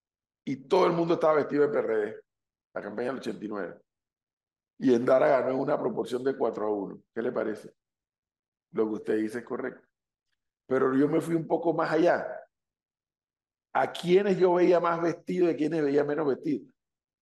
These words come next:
Cambio Democrático se perfilaba como el ganador, era el partido de gobierno, José Domingo, José Domingo, ¿eh? José, sí, José Domingo Arias, eh, tenía todas las opciones,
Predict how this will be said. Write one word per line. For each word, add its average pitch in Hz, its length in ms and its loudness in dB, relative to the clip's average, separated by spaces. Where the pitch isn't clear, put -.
Cambio 127 300 4
Democrático 170 560 2
se 151 140 2
perfilaba 120 560 0
como 160 160 -2
el 135 80 -2
ganador, 117 420 0
era 139 160 0
el 110 80 -2
partido 117 380 -4
de 120 40 -2
gobierno, 175 760 0
José 110 300 -4
Domingo, 123 500 -2
José 101 180 -12
Domingo, 180 400 0
¿eh? 214 60 4
José, 147 280 -6
sí, - 140 -10
José 117 200 -4
Domingo 143 360 -4
Arias, 147 300 0
eh, 107 640 0
tenía 120 320 -4
todas 139 160 2
las 123 120 0
opciones, 170 600 0